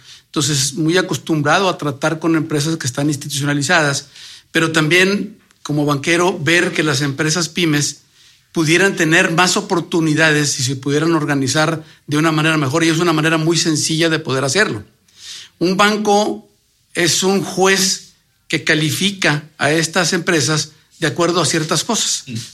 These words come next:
Speaker 1: pero algo muy importante es ver el grado de institucionalización que tienen. Si una empresa tiene un esquema de gobernanza o de gobierno corporativo,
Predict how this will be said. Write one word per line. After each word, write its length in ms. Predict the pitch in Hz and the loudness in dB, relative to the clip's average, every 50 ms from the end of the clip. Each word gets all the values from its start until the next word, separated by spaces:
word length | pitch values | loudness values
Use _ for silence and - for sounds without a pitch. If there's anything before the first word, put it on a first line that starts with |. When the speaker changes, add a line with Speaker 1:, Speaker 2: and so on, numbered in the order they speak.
| - - | -8 -2
Speaker 1:
pero 200 | - 156 156 170 | 0 2 4 4
algo 280 | 196 214 226 226 240 220 | 4 2 2 0 0 2
muy 460 | 208 202 208 226 220 220 240 262 202 | 2 2 2 2 2 2 2 2 0
importante 540 | 190 170 190 180 160 151 180 175 185 180 196 | 0 2 0 0 0 2 0 0 0 0 -2
es 80 | 165 | 0
ver 140 | 165 170 165 | 0 0 0
el 80 | 180 175 | 0 0
grado 280 | 165 143 147 156 165 | 0 0 0 0 0
de 120 | 156 160 156 | 0 0 -2
institucionalización 840 | 123 - - 135 143 131 123 143 135 127 127 117 110 127 131 127 | -2 -2 -4 -4 -4 -2 -2 -2 -2 -2 -2 -2 -2 -2 -4 -4
que 100 | - 127 | -4 -6
tienen. 340 | 120 120 107 95 92 - - _ _ _ - - - - | -6 -6 -8 -8 -8 -12 -14 _ _ _ -20 -20 -18 -10
Si 160 | - - - | -6 -2 0
una 140 | 151 156 151 | 2 2 2
empresa 440 | 143 131 160 170 160 147 156 147 123 | 0 0 2 2 2 2 0 -2 0
tiene 220 | 151 156 151 156 | 0 0 2 2
un 100 | 156 151 | 2 2
esquema 400 | 151 123 - - 151 147 147 143 | 2 0 0 0 0 0 2 2
de 500 | 135 135 131 131 127 127 123 120 120 117 113 | 2 0 0 0 0 0 0 0 0 0 0
gobernanza 580 | 127 120 123 127 123 143 165 165 - - 139 | 0 0 0 0 0 0 0 0 0 0 -2
o 60 | 123 | -2
de 80 | 117 113 | -2 -2
gobierno 360 | 107 - 113 127 131 131 113 | -2 -2 -2 -2 -2 -2 -4
corporativo, 680 | 127 143 135 147 160 165 165 - 175 165 165 170 165 | -4 -4 -2 -2 -2 -2 0 0 2 2 2 0 -2